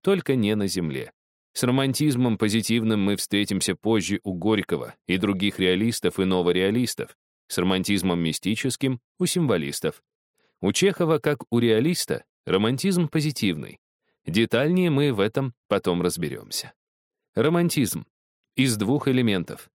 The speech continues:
Отрицание и стремление из двух сил. Одна плюс,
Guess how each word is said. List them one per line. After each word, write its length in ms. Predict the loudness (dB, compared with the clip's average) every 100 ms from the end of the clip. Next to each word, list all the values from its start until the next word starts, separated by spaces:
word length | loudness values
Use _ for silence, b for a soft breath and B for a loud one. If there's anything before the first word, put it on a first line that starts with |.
| _ _
Отрицание 800 | -4 -2 0 0 0 0 0 -2 -2
и 80 | -4
стремление 720 | -2 0 0 0 0 -2 -4 _ _ _
из 200 | -2 -2
двух 220 | 0 -2
сил. 360 | 0 0 0 -2 _ _ _
Одна 500 | -2 -2 0 0 -2 -2
плюс, 460 | 0 0 0 -6